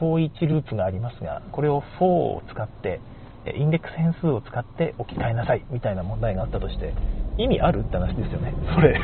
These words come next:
<laughs> そんなことしたら、それって書き換え可能だと思っちゃって、どっちでもいいやって思う人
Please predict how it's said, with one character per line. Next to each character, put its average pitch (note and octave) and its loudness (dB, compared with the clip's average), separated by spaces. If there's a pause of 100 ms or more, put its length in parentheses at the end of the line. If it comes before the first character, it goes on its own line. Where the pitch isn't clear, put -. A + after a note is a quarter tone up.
(100)
<laughs> - 0
そ G#3+ 6
ん G#3+ 4
な A3 4
こ G3 12
と F3 12
し - 4
た D3+ 12
ら、 - 12 (640)
そ G3 6
れ G#3 6
っ - 6 (100)
て F#3+ 6
書 E3+ 6
き - 4
換 F3 10
え F3 8
可 F3 6
能 D#3 8
だ D#3+ 10
と - 6
思 - 12
っ - 8
ち - 4
ゃ B2 6
っ - 6
て、 - 6 (300)
ど C#3 6
っ C3+ 4
ち - 4
で F3+ 10
も F3 10
い G3 6
い - 6
や E3+ 8
っ C3 4
て - 4
思 D3 8
う D#3+ 8
人 - 10